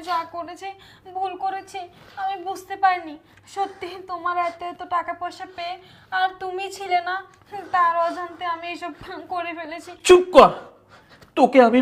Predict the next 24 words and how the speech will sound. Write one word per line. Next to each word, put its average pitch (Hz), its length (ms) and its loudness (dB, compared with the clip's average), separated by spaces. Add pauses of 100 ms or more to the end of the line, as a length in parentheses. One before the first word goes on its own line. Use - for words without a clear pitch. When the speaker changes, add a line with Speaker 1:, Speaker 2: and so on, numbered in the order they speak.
Speaker 2:
মাফ 233 160 10 (120)
করে 233 220 12
দিব। 220 120 4 (720)
হ্যাঁ, 277 160 4 (640)
এত 214 120 2 (200)
কিছু 277 260 2 (140)
আমি 247 160 4 (560)
নিজ 254 160 6 (120)
চোখে 226 240 8 (120)
দেখার 262 280 10 (100)
পর 247 140 12 (600)
আমি, 254 140 2 (420)
আমি 277 180 4 (140)
তোকে 277 300 4
মাফ 277 120 8 (100)
করে 285 180 10
দিব? 269 120 8 (480)
তুই 240 120 2 (140)
এক্ষুনি 208 420 0 (440)
এই 262 160 12
মুহূর্তে 233 420 8 (440)
তুই 247 100 6 (240)
আমার 214 240 12
এই 233 60 10